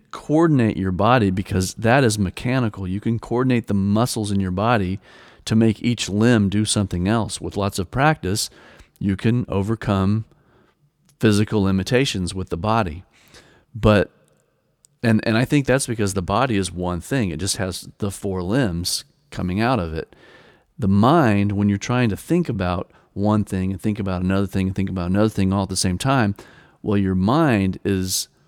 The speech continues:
unable to purely concentrate on more than one thing at a time. And so what happens is,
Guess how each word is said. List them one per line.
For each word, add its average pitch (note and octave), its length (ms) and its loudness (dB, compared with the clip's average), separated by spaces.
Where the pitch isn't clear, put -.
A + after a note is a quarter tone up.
unable B2+ 880 4
to A2 380 -2
purely A2+ 840 0
concentrate G#2 760 -2
on F#2+ 240 -2
more B2 240 2
than G2 160 0
one G#2 220 0
thing A#2 240 0
at F2+ 100 0
a E2 60 -2
time. G2 460 -4
And G2 100 0
so G#2+ 140 2
what G2+ 160 2
happens G#2+ 480 4
is, F#2 400 -2